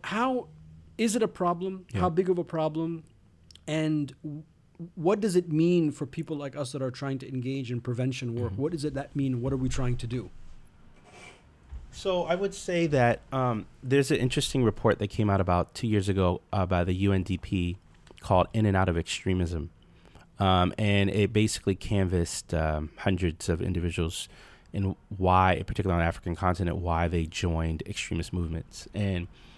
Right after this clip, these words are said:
Speaker 2: particularly in this case, um, groups like Al-Shabaab, Boko Haram, A Q M, et cetera. And one of the things they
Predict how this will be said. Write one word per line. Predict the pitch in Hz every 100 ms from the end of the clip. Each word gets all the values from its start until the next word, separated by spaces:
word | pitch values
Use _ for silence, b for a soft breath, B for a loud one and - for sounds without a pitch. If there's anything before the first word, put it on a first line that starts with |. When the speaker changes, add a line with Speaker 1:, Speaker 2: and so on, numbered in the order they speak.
| B B B
Speaker 2:
particularly | - 110 - 87 82 - - - - -
in |
this | 98 -
case, | 98 82 - - - -
um, | 92 87 82 80 _ - -
groups | - -
like | - 80
Al-Shabaab, | 85 - 87 80 82
Boko | 82 85
Haram, | 82 78 78
A | 78
Q | - 78
M, | 76
et | -
cetera. | 95 78 - B B B B
And | 113 107 101 -
one | 104 110
of | 117
the | 113
things | 107 98
they | 95 90